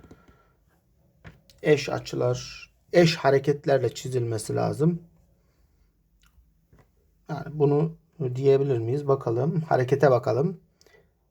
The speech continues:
eba açısı bire üç ile çizilmiş. Evet, bu yatay bire üç.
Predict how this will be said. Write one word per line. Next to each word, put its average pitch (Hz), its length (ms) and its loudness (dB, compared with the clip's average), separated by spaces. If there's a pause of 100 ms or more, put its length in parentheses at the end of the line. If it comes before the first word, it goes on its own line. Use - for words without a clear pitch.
eba 139 260 8
açısı 123 580 -2
bire 135 480 4
üç - 220 -14
ile 120 100 -4
çizilmiş. 120 840 -6 (2250)
Evet, 127 240 -2 (160)
bu 156 80 -2
yatay 135 540 2 (380)
bire 131 180 0
üç. - 380 -6